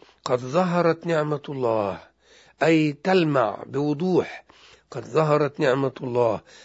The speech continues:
المخلصة لجميع الناس، أي تقدم الخلاص للجميع. النعمة معناها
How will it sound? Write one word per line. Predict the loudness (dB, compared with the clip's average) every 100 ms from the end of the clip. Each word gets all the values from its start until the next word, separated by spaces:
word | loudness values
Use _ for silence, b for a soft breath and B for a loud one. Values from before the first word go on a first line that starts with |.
| B 0
المخلصة | 0 0 -2 -4 -4 -2 -4 0 0 -2 B B B -8
لجميع | -6 -4 -4 -2 -2
الناس، | -2 -4 -6 -6 -10 -8 -4
أي | -4
تقدم | -4 -6 -4 -2 -2 0
الخلاص | -2 -2 -2 0 0 -2 -6
للجميع. | -4 0 0 0 -2 b b b b b 0
النعمة | 2 4 4 2
معناها | 2 0 2 2 2 0